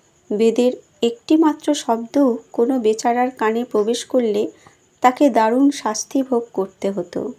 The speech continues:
প্রাচীন হিন্দুদের দ্বারা দৃষ্ট বা অনুভূত সত্যরাশি বেদকে পুরোহিতরা গুপ্ত সম্পত্তিতে পরিণত করেছিল। অবশেষে এক জন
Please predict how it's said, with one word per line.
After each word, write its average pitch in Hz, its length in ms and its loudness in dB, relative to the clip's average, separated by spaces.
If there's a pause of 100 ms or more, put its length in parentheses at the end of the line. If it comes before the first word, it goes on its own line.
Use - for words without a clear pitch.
(800)
প্রাচীন 254 440 6
হিন্দুদের 269 640 4
দ্বারা 277 280 4
দৃষ্ট 254 480 -2
বা 254 240 4
অনুভূত 254 580 2
সত্যরাশি 247 920 -2 (840)
বেদকে 233 420 2
পুরোহিতরা 247 640 2
গুপ্ত 233 420 -4
সম্পত্তিতে 240 960 -4 (140)
পরিণত 202 460 -2
করেছিল। - 640 -6 (1120)
অবশেষে 269 760 2 (640)
এক 214 240 0 (260)
জন 247 260 2